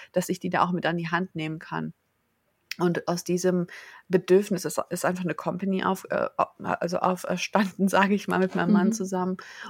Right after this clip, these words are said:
Speaker 1: Und, ähm, wir sind jetzt seit zwanzig einundzwanzig auf dem Markt und, ähm, ja, relativ groß. Wir sind Multichannel unterwegs, also wir haben einen Online-Shop, sind ab sofort im D M,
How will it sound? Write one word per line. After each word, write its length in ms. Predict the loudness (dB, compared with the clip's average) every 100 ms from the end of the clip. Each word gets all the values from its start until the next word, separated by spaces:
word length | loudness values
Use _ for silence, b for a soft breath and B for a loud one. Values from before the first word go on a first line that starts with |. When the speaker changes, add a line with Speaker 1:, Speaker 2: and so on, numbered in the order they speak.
| 0
Speaker 1:
Und, 380 | 4 6 4 0
ähm, 400 | 0 0 -4 -8 _ _
wir 140 | -10 -8
sind 240 | -2 0
jetzt 160 | 0 0
seit 220 | -2 0
zwanzig 280 | -2 -2 -2
einundzwanzig 460 | -2 -2 -6 -4
auf 160 | -6 -6
dem 160 | -6 -4
Markt 460 | -2 -2 -4 -12
und, 320 | -12 -12 -12 -10
ähm, 400 | -8 -8 -8 -12 _ _ _ _
ja, 280 | -4 -2 -2 -6 -4
relativ 720 | -2 -2 -4 -8 -8 -14 _ _ -20
groß. 520 | -8 -4 -4 -6 -10 -6
Wir 80 |
sind 160 | 0 4
Multichannel 560 | 4 4 0 -2 -2 -2
unterwegs, 540 | -2 -2 0 -2 -4
also 180 | -6 -6
wir 140 | -4
haben 260 | -4 -4 -4
einen 80 | -2
Online-Shop, 540 | -2 -2 0 0 -2 B B B B
sind 340 | 0 0 2
ab 100 | 2
sofort 380 | 0 0 0 -2
im 100 | -2
D 80 | 0
M, 460 | 2 2 0 -2